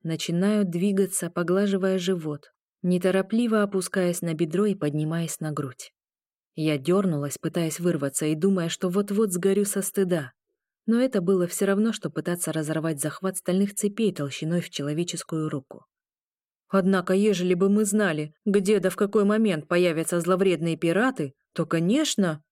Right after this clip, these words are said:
бормотали гости, но у меня все сильнее создавалось впечатление, что их никто не слушал. "Не пытайся вырываться", проговорил шепотом мне на ухо Дож,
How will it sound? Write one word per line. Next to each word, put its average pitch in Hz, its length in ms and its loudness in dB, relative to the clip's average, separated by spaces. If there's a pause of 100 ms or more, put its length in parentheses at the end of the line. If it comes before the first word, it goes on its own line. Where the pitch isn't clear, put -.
(560)
бормотали 156 600 0
гости, 160 520 -4 (220)
но 196 180 4
у 202 40 4
меня 226 320 2
все 233 200 -4
сильнее 220 480 2
создавалось 160 640 -2
впечатление, 185 680 -2
что 175 200 -2
их 233 220 -2
никто 160 300 -4
не 175 120 0
слушал. - 520 -10 (880)
"Не 135 200 -4
пытайся 175 520 -2
вырываться", 156 720 -2 (840)
проговорил 156 540 0
шепотом 202 480 -4
мне 185 160 0
на 196 160 0
ухо 190 260 -2
Дож, 147 400 -10